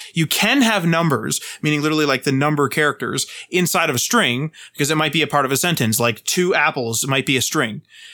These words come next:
But you can't really, you can't really do a calculation on that because it's two apples. You can't add two apples plus three apples. Now, what are you adding together? Like, you're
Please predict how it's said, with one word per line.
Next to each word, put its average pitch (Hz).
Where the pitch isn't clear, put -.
But 175
you 165
can't 175
really, 160
you 170
can't 202
really 175
do 165
a 156
calculation 165
on 143
that 127
because 131
it's -
two 190
apples. 135
You 156
can't 139
add 151
two 175
apples 156
plus -
three 190
apples. 139
Now, 143
what 147
are 143
you 143
adding 147
together? 147
Like, 135
you're 127